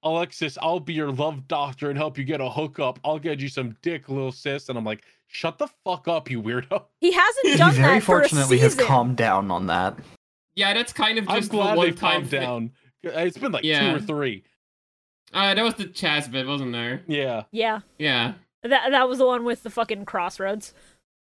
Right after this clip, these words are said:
Speaker 3: Yeah, he had that, um, he had that bit for the entire early season of, or, or the entire fucking early part of the Sacred Beasts. And then a little bit after Sacred Beasts, but then after, you know, shit started happening, he dropped that shit real quick.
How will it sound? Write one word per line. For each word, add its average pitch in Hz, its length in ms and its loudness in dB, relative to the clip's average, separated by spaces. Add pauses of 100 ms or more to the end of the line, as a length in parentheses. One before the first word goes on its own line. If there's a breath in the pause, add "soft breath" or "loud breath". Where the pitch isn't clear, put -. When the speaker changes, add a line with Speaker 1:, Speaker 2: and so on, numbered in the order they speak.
Speaker 3:
Yeah, 120 600 4
he 156 180 4
had 170 220 2
that, 170 200 4
um, 120 400 4
he 143 140 4
had 165 200 4
that 175 240 4
bit 139 180 2
for 135 100 -2
the 123 120 4
entire 123 400 2
early 120 340 4
season 113 580 2
of, 101 680 0 (100)
or, 131 300 4
or 117 60 2
the 127 120 2
entire 123 280 2
fucking 113 360 -2
early 113 240 2
part 113 240 0
of 107 100 -8
the 110 80 -8
Sacred 104 380 -2
Beasts. - 600 -6 (580 loud breath)
And 120 120 0
then 123 200 4
a 117 80 4
little 135 180 4
bit 123 160 0
after 110 320 -2
Sacred 104 400 -4
Beasts, 92 560 -2
but 110 160 -2
then 113 240 2
after, 110 600 -2 (160)
you 131 160 2
know, 104 80 0
shit 180 340 0
started 147 380 0
happening, 117 560 0 (120)
he 233 140 2
dropped 214 340 2
that 156 200 2
shit 143 240 0
real 123 120 2
quick. - 360 -4